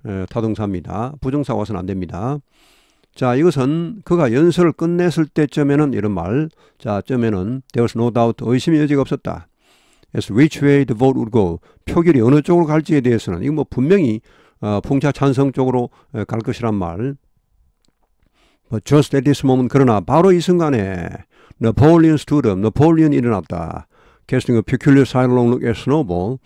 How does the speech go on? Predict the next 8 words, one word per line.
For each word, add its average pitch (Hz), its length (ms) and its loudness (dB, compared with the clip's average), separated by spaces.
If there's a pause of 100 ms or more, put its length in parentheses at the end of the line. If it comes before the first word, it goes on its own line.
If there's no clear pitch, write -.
(640)
특이한 175 440 2
곁눈질을 147 840 2
스노우볼에게 131 760 2
던지며, 95 600 -2 (280)
스노우볼을 147 440 2
곁눈질로 147 680 2
아주 120 180 -4
특이한, 160 480 0